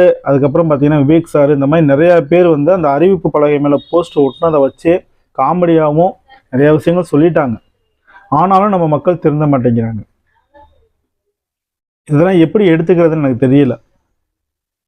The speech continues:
இப்போ நம்ம கடையோட என்ட்ரன்ஸ் பார்த்தீங்கன்னா நம்ம கடை வந்து உள்ள தள்ளி வச்சிருக்கோம். என்ட்ரன்ஸ் வந்து கிட்டத்தட்ட ஒரு அரை மீட்டர் தூரத்துல வச்சிருக்கேன்னு வச்சுக்கோங்க. அந்த என்ட்ரன்ஸ் கிட்ட ஒரு போர்டு வச்சிருக்கேன், நம்ம, நம்ம கடையோட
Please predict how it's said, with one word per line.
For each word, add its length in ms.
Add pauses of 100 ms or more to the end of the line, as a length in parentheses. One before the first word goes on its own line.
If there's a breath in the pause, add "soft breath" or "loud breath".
(300)
இப்போ 280
நம்ம 120 (120)
கடையோட 420
என்ட்ரன்ஸ் 320
பார்த்தீங்கன்னா 260
நம்ம 160
கடை 240
வந்து 220
உள்ள 120 (120)
தள்ளி 240
வச்சிருக்கோம். 440 (160)
என்ட்ரன்ஸ் 400
வந்து 220
கிட்டத்தட்ட 360 (120)
ஒரு 120 (800)
அரை 180
மீட்டர் 240
தூரத்துல 300
வச்சிருக்கேன்னு 440
வச்சுக்கோங்க. 360 (400)
அந்த 100 (140)
என்ட்ரன்ஸ் 360
கிட்ட 140 (120)
ஒரு 120 (280)
போர்டு 240
வச்சிருக்கேன், 380
நம்ம, 140 (260)
நம்ம 200
கடையோட 300